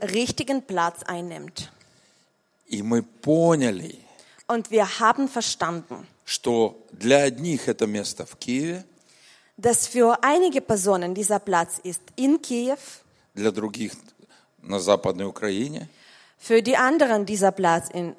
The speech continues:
Speaker 1: ist in der Westukraine,
Speaker 2: для третьих в Польше,
Speaker 1: Für die dritte wahrscheinlich in Polen.
Speaker 2: Для четвёртой в Германии.
Speaker 1: Für die vierten in Deutschland.
Speaker 2: Для кого-то в других странах.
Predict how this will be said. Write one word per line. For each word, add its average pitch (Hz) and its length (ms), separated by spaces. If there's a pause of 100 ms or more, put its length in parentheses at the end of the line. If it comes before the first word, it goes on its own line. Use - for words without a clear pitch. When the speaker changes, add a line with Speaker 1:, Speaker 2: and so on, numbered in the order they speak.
Speaker 1:
ist 180 220
in 180 140
der 156 180
Westukraine, 240 880 (380)
Speaker 2:
для 104 260
третьих 110 480
в - 60
Польше, 147 520 (520)
Speaker 1:
Für 226 140
die 196 160
dritte 190 680
wahrscheinlich 165 460
in 170 140
Polen. 285 520 (260)
Speaker 2:
Для 98 140
четвёртой 107 560
в 85 60
Германии. 107 600
Speaker 1:
Für 175 120
die 170 100
vierten 190 640 (240)
in 180 240
Deutschland. 277 760 (920)
Speaker 2:
Для 107 320
кого-то 113 460
в 92 80
других 95 420
странах. 151 480